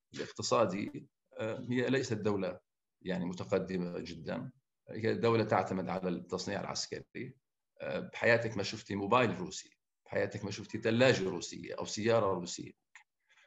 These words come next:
ولذلك، آه، روسيا يريد أن يعيد أمجاد الإمبراطورية السوفيتية السابقة. وطبعًا، آه، كما ذكرنا بأنه،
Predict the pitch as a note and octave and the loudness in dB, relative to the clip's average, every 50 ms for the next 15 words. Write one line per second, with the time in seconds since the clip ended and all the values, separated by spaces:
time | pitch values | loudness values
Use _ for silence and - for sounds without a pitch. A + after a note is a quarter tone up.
0 | _ _ - G#2 A2 B2+ B2 - - F#3+ F#3 F3+ F3+ F3+ - - C3+ B2 B2 B2 | _ _ -2 2 4 4 8 8 10 10 10 8 6 4 0 4 6 8 10 10
1 | B2+ A#2+ A#2 A#2 - - - - - _ - - - A#2 C3 C#3+ C#3 - B2+ B2 | 10 8 6 4 0 -6 -10 -16 -20 _ -14 -8 -4 -2 0 0 0 2 4 4
2 | B2+ B2+ C3 C#3+ D#3 D3+ C#3+ - - B2 B2 B2+ A#2+ B2+ B2 C#3+ D3+ D3+ D3 D3+ | 6 6 6 6 6 4 4 2 2 4 4 4 6 6 6 6 6 4 4 2
3 | - G#2+ G#2+ G2 F2+ A2 A2 G2 F#2+ - - - _ _ _ _ _ _ _ _ | 2 2 2 4 6 6 6 4 4 0 -6 -14 _ _ _ _ _ _ _ _
4 | _ _ _ _ _ - - F2+ D#2+ E2 - - - F#2+ F2+ F2+ G#2+ G2 F2+ F#2 | _ _ _ _ _ -10 -8 -8 -6 -6 -6 -4 -2 0 2 4 4 4 2 2
5 | G2+ G#2+ G#2 G2 F#2+ F2+ E2+ D2+ C#2 C2+ B1 G#1 - - F#2 F2 F2 F2 E2+ - | 0 2 2 2 2 2 0 -2 -4 -6 -6 -6 -6 -6 -4 -2 -2 -2 -4 -4
6 | E2+ E2 - - - F2+ F2+ E2 - - - - - C3+ C#3+ - _ _ _ _ | -6 -6 -6 -6 -4 -4 -4 -4 -6 -8 -6 -6 -6 -6 -6 -12 _ _ _ _
7 | _ _ - D3+ E3 - - G3 D#3+ B2+ B2+ C3 C3+ C3 - - - - G2+ F#2 | _ _ -2 0 2 4 6 6 8 8 6 6 4 0 -2 -6 -4 -2 -2 -2
8 | - - A2+ A#2 A#2 A#2 A2 G#2 - - G2+ F#2+ F#2 F2+ F#2+ G2 G2+ B2 A#2 C3+ | -2 -2 0 2 2 4 2 2 2 2 2 2 2 0 -2 0 0 0 2 4
9 | B2+ A#2 A2+ A2+ A#2+ C#3 - B2 | 4 4 4 4 2 2 0 -2